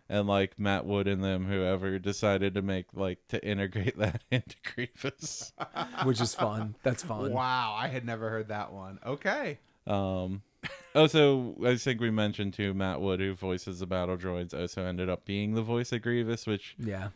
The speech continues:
Speaker 1: originally was gonna be a placeholder.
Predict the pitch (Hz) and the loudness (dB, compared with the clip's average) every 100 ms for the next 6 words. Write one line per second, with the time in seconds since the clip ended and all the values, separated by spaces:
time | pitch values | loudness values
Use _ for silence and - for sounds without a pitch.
0 | _ 120 117 113 139 143 147 135 123 - | _ 4 6 6 4 6 4 4 2 4
1 | 123 117 113 104 - - 104 104 - 107 | 4 4 4 2 0 2 2 2 0 2
2 | 95 90 90 85 82 | 2 2 2 2 -2